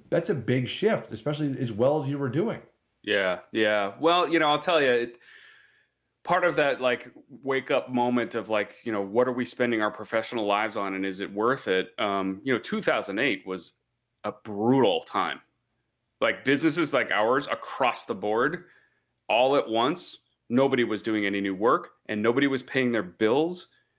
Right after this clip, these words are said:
Speaker 2: We got our ass kicked. Two thousand eight was a disaster. And if you remember, from, like, August having one of the best economic months to September being, oh, you know, the, the, the recession was, like,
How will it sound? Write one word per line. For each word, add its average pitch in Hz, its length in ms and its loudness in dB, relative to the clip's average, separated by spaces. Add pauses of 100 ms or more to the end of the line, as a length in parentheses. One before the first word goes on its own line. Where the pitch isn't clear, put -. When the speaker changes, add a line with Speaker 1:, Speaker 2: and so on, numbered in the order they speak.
(120)
Speaker 2:
We 120 100 -2
got 113 120 2
our 92 160 -4 (120)
ass 113 320 -2
kicked. - 340 -14 (220)
Two 156 140 4
thousand 131 280 2
eight 113 80 2
was 98 160 -2
a 98 60 -8
disaster. 95 840 -4
And 98 120 -6
if 107 80 -8
you 120 80 2
remember, 107 800 0
from, 113 340 -2
like, 107 220 2
August 120 400 2
having 110 260 -2
one 107 100 -2
of 101 40 -6
the 104 80 -2
best 113 320 -4
economic 113 520 -2
months 104 440 -4 (340)
to 127 120 -4
September 123 580 0
being, 107 400 0
oh, 117 200 -2
you 123 100 0
know, 107 100 2
the, 104 140 -2 (100)
the, 107 380 -2 (160)
the 104 200 0
recession 113 600 -2
was, 107 180 -4
like, 98 180 0